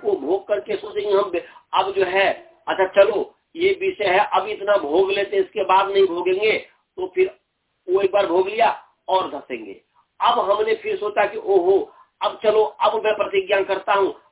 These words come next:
अब इसको नहीं भोगूंगा, फिर यदि भोग लिया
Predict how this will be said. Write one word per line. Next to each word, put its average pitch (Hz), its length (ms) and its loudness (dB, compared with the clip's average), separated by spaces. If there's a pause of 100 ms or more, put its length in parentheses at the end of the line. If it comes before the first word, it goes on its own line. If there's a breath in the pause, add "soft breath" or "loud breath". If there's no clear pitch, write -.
(100)
अब 208 180 2
इसको 208 300 -4
नहीं 202 200 -2
भोगूंगा, 190 480 2 (380)
फिर 277 140 0
यदि 220 260 -2
भोग 190 280 0
लिया 226 260 2